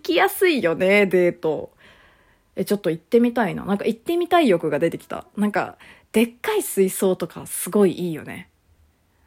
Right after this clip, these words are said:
で、まあ、一人で行ってみたい気持ちもあるんだけど、やっぱそこまでの熱い気持ちがやっぱ水族館自体にないんだろうな、私。ちょっと気づいてきてしまっ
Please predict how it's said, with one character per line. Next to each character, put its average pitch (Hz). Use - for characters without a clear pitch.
で、 190
ま 202
あ、 190
一 190
人 381
で 202
行 180
っ -
て 330
み 349
た 381
い 277
気 196
持 185
ち 214
も 214
あ -
る -
ん 202
だ 180
け 170
ど、 -
や 170
っ -
ぱ 165
そ 190
こ 349
ま 466
で 294
の 175
熱 233
い 285
気 -
持 277
ち 277
が 269
や 262
っ -
ぱ -
水 339
族 427
館 359
自 311
体 -
に 120
な 202
い 339
ん 302
だ 139
ろ 120
う -
な、 156
私。 151
ち -
ょ 190
っ -
と 165
気 -
づ 320
い 294
て 156
き -
て 151
し -
ま 123
っ -